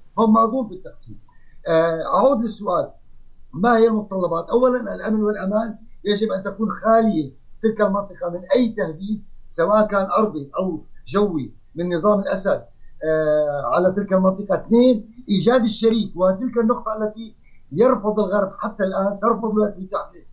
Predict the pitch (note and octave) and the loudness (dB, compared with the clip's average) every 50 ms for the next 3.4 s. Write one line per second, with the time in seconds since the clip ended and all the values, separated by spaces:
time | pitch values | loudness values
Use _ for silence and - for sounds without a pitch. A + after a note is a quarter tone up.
0 | - - - - F#3+ F#3+ G3 G3 G3 F#3+ - F#3 F3+ - - G#3+ G#3+ - - G#3+ | -20 -20 -12 -4 0 0 2 2 2 2 0 0 -2 0 0 0 -2 0 0 0
1 | G#3 G#3 G3+ G#3 G#3 G3+ - - - - - - E3 G#3+ A3 G#3 G3+ F#3+ D#3 G#3 | 2 4 4 4 2 0 -2 -10 -20 -20 -8 0 2 4 4 4 4 2 4 4
2 | B3+ B3 A3 G#3+ - - G#3 G#3+ A#3 A#3+ - A#3 A3+ - - A#3+ A3+ D3+ D#3 D#3 | 4 4 4 2 0 2 2 4 4 4 2 0 0 2 2 2 2 0 -2 -4
3 | D#3+ F#3+ G3 G#3 G#3 G#3+ G3+ G3 | -4 -2 -2 -2 0 0 -2 -4